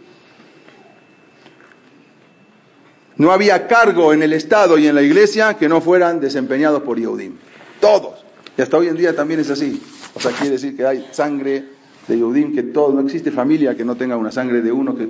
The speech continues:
yehudí que se convirtió. Ya era imposible controlar la avalancha masiva en las iglesias para convertirse. Y los yu-, veían, los,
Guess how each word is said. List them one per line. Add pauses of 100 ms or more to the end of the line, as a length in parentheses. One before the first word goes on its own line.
(120)
yehudí
que
se
convirtió. (840)
Ya
era
imposible
controlar (180)
la
avalancha
masiva (880)
en
las
iglesias
para
convertirse. (1160)
Y
los
yu-,
veían,
los,